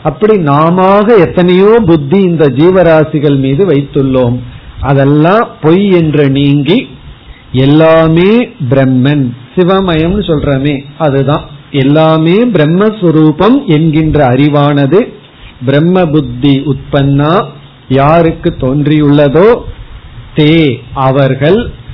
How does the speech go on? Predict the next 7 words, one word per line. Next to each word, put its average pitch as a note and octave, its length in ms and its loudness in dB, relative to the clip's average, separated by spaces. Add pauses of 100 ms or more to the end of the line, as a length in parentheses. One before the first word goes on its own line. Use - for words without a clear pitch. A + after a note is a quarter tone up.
(440)
ஜீவன் G3 680 2 (100)
முக்தாகா C#3+ 880 0 (580)
ஜீவன் F#3+ 640 2
முக்தர்கள் D3+ 840 0 (680)
இத்தியர்த்தக C#3+ 840 -2 (560)
என்று D#3 400 0
சொல்லப்படுகிறார்கள். C3 1300 -4